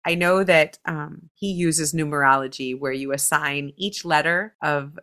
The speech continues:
the alphabet a number, like A is one, B is two, that kind of thing. And you add them all up until you get it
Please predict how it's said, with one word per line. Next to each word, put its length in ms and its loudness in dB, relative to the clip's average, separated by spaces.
the 160 -6
alphabet 580 2
a 80 -4
number, 340 -4
like 220 -10
A 240 0
is 180 -6
one, 400 -6
B 180 -6
is 200 -8
two, 480 -14
that 180 -4
kind 180 -2
of 80 -8
thing. 300 -6
And 180 -4
you 160 -6
add 240 2
them 160 -2
all 240 2
up 320 -2
until 260 -10
you 140 -6
get 180 -4
it 160 -10